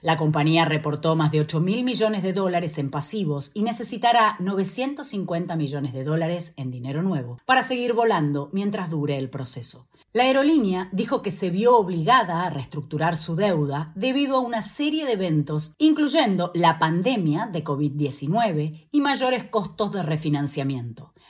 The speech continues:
Antes de solicitar la protección por quiebra, Gol dijo que estaba negociando seiscientos millones de dólares en financiación, pero eso no resultó ser suficiente.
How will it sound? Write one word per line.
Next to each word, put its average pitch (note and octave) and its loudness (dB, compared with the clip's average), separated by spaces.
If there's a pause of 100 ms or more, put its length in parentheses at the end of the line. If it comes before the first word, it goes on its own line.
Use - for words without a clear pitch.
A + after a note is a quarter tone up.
(220)
Antes A#3+ 2
de D3+ 0
solicitar D3+ 0
la C#3+ 0
protección D#3 -2
por F#3 -4
quiebra, B2 -6 (300)
Gol A3 4
dijo A3 -2
que E3+ -6
estaba G#3 0
negociando F#3 -2
seiscientos C4+ 0
millones G#3 -2
de F3+ -4
dólares E3+ -2
en C3 -6
financiación, C3 -4 (300)
pero C#4+ 0
eso F3+ 0
no D#3 2
resultó D#3+ -6
ser B2+ -6
suficiente. B2 -8